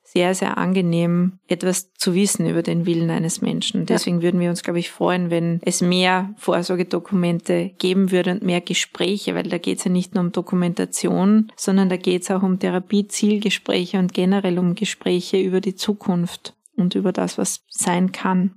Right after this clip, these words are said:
Speaker 2: Genau, das, also dies, in diesem Ratgeber wird dann die palliativmedizinische Behandlung in den Anmerkungen quasi erwähnt, also dass man da hineinschreiben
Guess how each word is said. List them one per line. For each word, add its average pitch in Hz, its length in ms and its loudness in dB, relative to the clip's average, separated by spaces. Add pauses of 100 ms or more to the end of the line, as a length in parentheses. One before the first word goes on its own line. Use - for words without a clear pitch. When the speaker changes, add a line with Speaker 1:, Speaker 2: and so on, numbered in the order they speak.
(120)
Speaker 2:
Genau, 226 300 2
das, 214 380 -4
also 214 160 2
dies, - 380 -6 (100)
in 214 140 2
diesem 208 220 -2
Ratgeber 208 520 0
wird 202 180 0
dann 202 460 2 (240)
die 208 80 0
palliativmedizinische 208 1080 2
Behandlung 202 680 2 (220)
in 202 120 4
den 196 200 2
Anmerkungen 254 1040 2
quasi 233 280 2
erwähnt, 220 540 2
also 214 140 2
dass 202 180 0
man 190 140 4
da 185 280 2 (140)
hineinschreiben 196 840 2